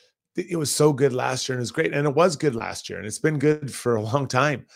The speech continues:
but it's not working right now. And you can't wait any longer for it to find its mojo. You know, you, it needs to find its mojo tonight. They needed one tonight at the end of that game.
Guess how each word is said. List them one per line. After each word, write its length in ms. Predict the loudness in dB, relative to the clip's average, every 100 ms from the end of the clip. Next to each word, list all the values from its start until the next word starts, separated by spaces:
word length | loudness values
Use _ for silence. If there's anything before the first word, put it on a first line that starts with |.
| -20 _ -2
but 100 | 0
it's 140 | 0
not 260 | 0 0 2
working 320 | 0 0 -2
right 220 | 0 0
now. 340 | 0 -2 -2 -4
And 400 | -4 -2 -2 -8 _ _ _ -8
you 100 | -6
can't 380 | 0 0 2
wait 220 | 2 2 2
any 120 | 0
longer 320 | 0 -2 -4
for 140 | -4
it 80 | -6
to 80 | -6
find 380 | -8 -2 0 0
its 140 | -4
mojo. 440 | -4 -4 -2 -6 -8 _ -6
You 80 |
know, 60 | -2
you, 220 | 0 0
it 220 | 0 -4 -2
needs 240 | -2 -2
to 60 | -2
find 260 | -2 -2
its 100 | -4
mojo 500 | -2 -2 0 -2 -4 _ _ _
tonight. 440 | -6 0 0 -2 -8 _ _ _
They 80 | -2
needed 240 | 0 2 2
one 260 | 0 -2
tonight 360 | -2 0 0 -2
at 80 | -4
the 60 |
end 60 | -4
of 60 | 0
that 200 | 0 0
game. 300 | -4 -4